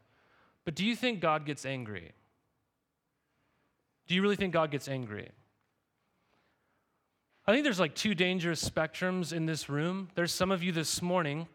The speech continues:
who, when you picture God, you immediately just feel shame. Right? And so all you imagine is God sort of, like, crossing his arms, shaking his head at you in disappointment all the time.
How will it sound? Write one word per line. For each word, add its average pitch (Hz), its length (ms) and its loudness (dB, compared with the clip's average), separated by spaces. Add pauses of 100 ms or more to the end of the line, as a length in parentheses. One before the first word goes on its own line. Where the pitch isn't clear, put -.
(840)
who, 175 280 0
when 180 260 0
you 226 320 0 (140)
picture 196 360 0
God, 139 480 2 (240)
you 165 120 0
immediately 175 360 2
just 143 220 -6
feel 143 220 -4
shame. 113 540 -6 (1500)
Right? 180 140 4
And 185 100 -2
so 185 180 0
all 196 260 4
you 208 200 2
imagine 170 640 0
is 151 260 -2
God 165 420 4
sort 160 240 -4
of, 151 140 -2
like, 139 180 2
crossing 160 520 0
his 143 180 -2
arms, 131 640 -2 (400)
shaking 160 420 -2
his 143 160 -6
head 147 140 -2
at 143 100 -4
you 135 160 -4
in 127 80 -6
disappointment 123 960 -8 (100)
all 139 200 0
the 131 80 -4
time. 110 400 -10